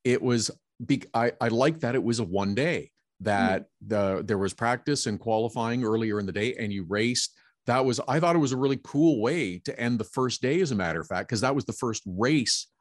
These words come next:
Speaker 1: of the
Speaker 2: Mm-hmm.
Speaker 1: weekend. The Support Series and IndyCar, of course, didn't race until Saturday and Sunday.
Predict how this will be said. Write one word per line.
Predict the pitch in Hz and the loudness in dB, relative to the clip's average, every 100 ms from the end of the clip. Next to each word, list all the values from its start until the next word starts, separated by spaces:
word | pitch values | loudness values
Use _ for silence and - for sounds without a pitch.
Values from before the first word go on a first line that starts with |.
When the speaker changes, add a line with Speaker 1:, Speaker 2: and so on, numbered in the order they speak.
| _ | _
Speaker 1:
of | 117 - | 0 2
the | 107 | 2
Speaker 2:
Mm-hmm. | |
Speaker 1:
weekend. | 120 165 160 95 82 | 2 0 -2 -2 -2
The | 92 | 0
Support | - 101 139 160 | -2 0 0 0
Series | 131 104 98 104 101 | 0 0 0 0 -2
and | 92 104 | -2 -2
IndyCar, | 143 139 98 | -2 -4 -4
of | 87 | -2
course, | 110 98 | 0 0
didn't | 123 104 | 0 0
race | 98 107 - | 0 0 0
until | 95 110 90 | -2 -2 -2
Saturday | 110 107 104 101 | -2 0 0 0
and | 95 | 0
Sunday. | 131 165 | 0 -2